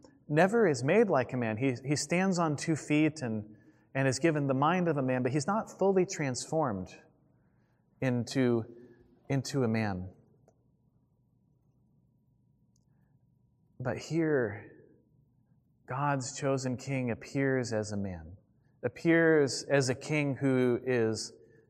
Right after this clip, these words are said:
just as kings ought to be. And so this indicates that he will rule by wisdom,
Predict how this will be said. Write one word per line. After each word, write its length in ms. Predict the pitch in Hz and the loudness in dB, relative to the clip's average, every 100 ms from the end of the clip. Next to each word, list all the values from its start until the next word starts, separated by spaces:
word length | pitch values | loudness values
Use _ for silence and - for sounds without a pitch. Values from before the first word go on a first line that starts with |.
| - | -2
just 460 | 170 175 - - - _ _ - | 0 0 -6 -14 -20 _ _ -4
as 160 | 143 | -4
kings 360 | - 180 170 147 | -2 -2 0 2
ought 200 | 143 - | 0 0
to 120 | 139 | -4
be. 380 | 123 170 131 - - - - _ _ _ _ _ _ _ _ _ _ _ _ _ _ _ _ _ _ _ _ _ _ _ _ _ _ _ _ _ _ _ _ _ _ _ _ | 0 0 0 -6 -20 -20 -20 _ _ _ _ _ _ _ _ _ _ _ _ _ _ _ _ _ _ _ _ _ _ _ _ _ _ _ _ _ _ _ _ _ _ _ _
And 200 | 131 120 | -6 -6
so 180 | 117 143 | -4 -4
this 200 | 139 139 | -2 -2
indicates 600 | 143 151 151 147 139 - | -2 -2 -2 -4 -4 -4
that 100 | 117 | -6
he 140 | 117 139 | 0 2
will 140 | 131 | 2
rule 260 | 127 139 135 | 0 -2 0
by 320 | 120 110 104 101 - - - _ - | 0 0 -2 -6 -20 -20 -20 _ 0
wisdom, 540 | 135 160 - 104 87 | 2 2 -2 -10 -14